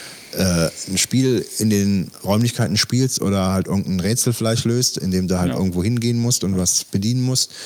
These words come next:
Speaker 1: das ist, glaub ich, noch nicht so genau festgelegt. Aber ich finde, da gibt's schon eine ganze Menge Möglichkeiten und das hebt das Ganze noch mal auf eine ganz neue Stufe, finde ich.
Speaker 2: Also du könntest ja schon
Speaker 1: Mhm.
Speaker 2: alleine so eine, so, wenn du dir vorstellst, du hast einen leeren Raum,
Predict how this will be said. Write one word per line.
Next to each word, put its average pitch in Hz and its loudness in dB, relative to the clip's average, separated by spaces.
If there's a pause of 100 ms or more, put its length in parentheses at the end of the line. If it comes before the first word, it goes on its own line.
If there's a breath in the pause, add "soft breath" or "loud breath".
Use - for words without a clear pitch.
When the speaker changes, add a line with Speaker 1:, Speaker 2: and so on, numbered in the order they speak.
(520 loud breath)
Speaker 1:
das - 0
ist, 110 0
glaub 107 2
ich, 113 0
noch 113 2
nicht 120 0
so 117 -2
genau 107 0
festgelegt. 110 -2
Aber 92 0
ich - -4
finde, 131 0
da 107 2
gibt's 123 0
schon 147 2
eine 123 0
ganze 127 0
Menge 113 2
Möglichkeiten 90 0
und 87 -2 (440 loud breath)
das - 0
hebt 131 -2
das 110 0
Ganze 135 2
noch 127 0
mal 123 2
auf 92 0
eine 110 0
ganz 151 0
neue 131 2
Stufe, 147 0
finde 87 0
ich. - -4 (120)
Speaker 2:
Also 127 2
du 127 0
könntest 208 2
ja 160 2
schon 165 0
Speaker 1:
Mhm. 139 -2
Speaker 2:
alleine 156 2
so 160 0
eine, 143 0 (160)
so, 143 -2 (320)
wenn 139 4
du 135 0
dir 135 4
vorstellst, 170 0
du 135 0
hast 151 0
einen 143 4
leeren 165 2
Raum, 143 2